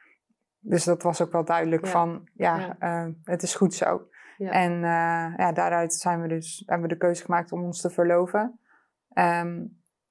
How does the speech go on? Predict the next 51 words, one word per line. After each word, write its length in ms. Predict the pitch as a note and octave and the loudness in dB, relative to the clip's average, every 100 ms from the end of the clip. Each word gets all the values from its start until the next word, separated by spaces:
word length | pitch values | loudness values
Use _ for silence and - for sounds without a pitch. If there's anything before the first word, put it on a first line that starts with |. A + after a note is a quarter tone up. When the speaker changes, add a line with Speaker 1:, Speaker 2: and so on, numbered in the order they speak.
| _ | _
Speaker 1:
op 180 | - D#3+ | -2 0
eerste 240 | - G3 F#3+ | 2 2 2
instantie 760 | F3 F3+ F3 F3 F3 E3+ E3 E3 | 0 2 2 0 -2 -2 -4 0
dachten 260 | D#3 - | -2 0
we, 60 | - | -2
"Ja, 60 | |
is 100 | E3 | -2
dat 120 | - E3+ | -2 -4
niet 160 | F3 | -4
wat 180 | - - | -4 -8
snel?" 580 | - F3 F#3 G#3+ B3 - _ _ _ _ _ _ _ _ _ _ - | -4 2 4 4 0 -8 _ _ _ _ _ _ _ _ _ _ -2
Maar 160 | F#3+ | 4
ja, 340 | E3+ E3+ - - _ _ _ | 6 4 0 -14 _ _ _
uiteindelijk 540 | - F#3 F3+ F#3 F#3+ F#3+ | 0 2 4 2 2 4
weet 200 | F#3+ G3 | 2 2
je 60 | |
gewoon, 560 | F#3 F#3 F#3 F#3 F#3 - | 0 0 2 -2 -4 -8
eh, 300 | - F3 F3+ | -2 0 2
als 180 | - - | 0 2
het 120 | G3+ | 0
de 80 | G3+ | 0
partner 400 | - G#3 G#3 F#3+ | 0 0 0 -2
voor 140 | F#3 F#3 | 0 2
je 140 | F3 | 2
is 140 | F3 | 2
en 80 | F3+ | 0
je 60 | E3+ | 0
Speaker 2:
Ja. 60 | |
Speaker 1:
God 260 | E3+ - F3+ | 0 -2 0
wil 160 | F3+ F3 | 2 4
dat, 320 | E3+ - - - | 2 0 -4 -8
ziet 260 | - G#3 | -2 0
dat 120 | G3+ - | 0 -2
graag 280 | F#3+ F3+ | 0 0
in 80 | F3 | 0
een 100 | E3+ | -2
huwelijk. 520 | E3 E3+ E3 D3+ - _ - - - | 0 0 2 2 0 _ -20 -20 -16
Speaker 2:
Ja. 100 | G3 | -8
Speaker 1:
En, 320 | F3+ F3 E3+ D3 | -2 0 0 -2
eh, 500 | E3 E3 E3 E3 - | -2 -2 -4 -6 -8
ja, 200 | - F3+ | -2 0
die 240 | D#3 - E3 | 0 -6 0
keuze 280 | F3 E3+ | 0 2
hebben 140 | D#3+ D#3+ | -4 -4
we 20 | D#3+ | -6
toen 100 | D#3+ | -6
ook, 120 | - | -6
eh, 220 | E3 D#3+ - _ _ | -8 -8 -12 _ _
vrij 240 | - F3 F3 | -4 0 0
snel 280 | F3 F3 E3+ | 0 -2 -2
gemaakt. 540 | F3 F3 A3+ - - | 0 0 0 -4 -16